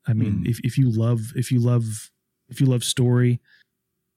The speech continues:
Speaker 1: uh, and characters like this, and if you love Guardians, this, I mean, you can't miss this.
Speaker 2: Yeah.
Speaker 1: So.
Speaker 2: Yeah, I think, um,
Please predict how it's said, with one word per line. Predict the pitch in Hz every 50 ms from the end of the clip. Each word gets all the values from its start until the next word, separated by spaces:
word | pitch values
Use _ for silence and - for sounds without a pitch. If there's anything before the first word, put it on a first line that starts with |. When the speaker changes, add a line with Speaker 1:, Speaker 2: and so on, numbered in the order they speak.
| _ -
Speaker 1:
uh, | 123 117 123 127
and | 120 120 117
characters | - - 131 123 127 123 - - 127 123 123 117 -
like | 123 120 113 -
this, | - 120 120 120 - -
and | 117
if | 110 107
you | 120 120
love | 120 120 110
Guardians, | 117 117 113 117 117 117 113 110 110 104 107
this, | 117 113 - - -
I | 127
mean, | 117 110 110 117 - - - 117 - -
you | - 120 117
can't | - - - 120 110 107 - - _ _ -
miss | 113 107 107 104 -
this. | - - - - - - - - _ _ _ _ -
Speaker 2:
Yeah. | 110 95 87 76 71 - _ _ _ _ _ _ -
Speaker 1:
So. | - - 127 - - 127 117 - _ _ _ _ _ _ _ _ -
Speaker 2:
Yeah, | 117 120 113 113
I |
think, | 113 - 214 220 - 208
um, | 180 147 127 120 110 107 101 98 92